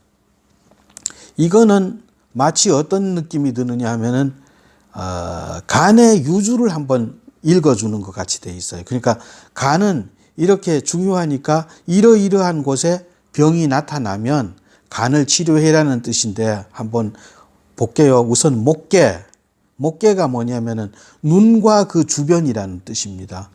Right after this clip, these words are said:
그래서 눈이 침침하다든지 뻑뻑하다든지 뭐 이러면은 간을 치료해라.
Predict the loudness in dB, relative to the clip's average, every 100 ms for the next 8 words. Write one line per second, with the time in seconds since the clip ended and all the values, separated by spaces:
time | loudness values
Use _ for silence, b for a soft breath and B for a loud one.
0 | b b -2 0 0 -2 B B 0 2
1 | 4 2 0 -2 -2 0 2 2 2 0
2 | -2 -2 -2 -4 -6 -2 -2 0 0 -2
3 | -2 -4 -2 -2 -2 -6 B B 2 4
4 | 2 2 2 0 -2 -6 b b _ -4
5 | 2 2 2 0 0 0 -2 -2 -2 -6
6 | -16